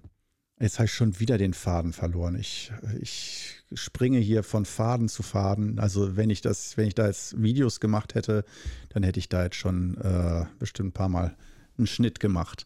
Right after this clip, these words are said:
Aber wir machen jetzt keinen Schnitt, sondern wieder, äh, für dich wird es jetzt Zeit, einen Atemzug in Stille zu genießen. Denn, äh, wenn du mich kennst und diesen Podcast, weißt du, es wird für mich jetzt Zeit, nach einer halben Stunde wieder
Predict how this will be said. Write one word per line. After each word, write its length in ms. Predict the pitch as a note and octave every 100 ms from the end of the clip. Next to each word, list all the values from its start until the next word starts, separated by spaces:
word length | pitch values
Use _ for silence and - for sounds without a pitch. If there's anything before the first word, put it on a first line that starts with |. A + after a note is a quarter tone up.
| - - -
Aber 280 | - C3 C#3+
wir 80 | E3+
machen 160 | F#3
jetzt 140 | F#3+ -
keinen 180 | D#3 D3+
Schnitt, 260 | - G3
sondern 380 | - C#3+ C#3+ C#3+
wieder, 340 | D3+ D#3+ D3
äh, 260 | - B2 B2
für 140 | -
dich 320 | B2+ E3 - B2+
wird 140 | C3+
es 120 | C3+
jetzt 260 | C3 B2+ -
Zeit, 380 | C3+ C#3+ - - - - - _
einen 240 | - A#2+ A#2+
Atemzug 480 | C#3 F3+ D#3+ D#3+
in 100 | D3+
Stille 300 | D3 - G3
zu 180 | A3+ -
genießen. 460 | F#2 F2 F#2 - B2
Denn, 440 | A2+ C#3+ B3 D#4 -
äh, 320 | - C3+ C3 C#3+ C#3 B2
wenn 120 | -
du 60 | A#2+
mich 180 | A2+ -
kennst 400 | B2 D3+ A#3+ -
und 100 | A#2
diesen 220 | B2 C3+
Podcast, 440 | C3 - - D3
weißt 340 | G2+ G2 A2 -
du, 40 |
es 160 | A#2+ -
wird 140 | B2+
für 100 | -
mich 140 | A2+ G#2+
jetzt 240 | A#2 -
Zeit, 300 | - G#2 D3
nach 180 | G#2 G2
einer 120 | G2
halben 220 | F#2 A#2 B2+
Stunde 380 | - A2+ G#2+ F#2+
wieder 280 | F#2+ G2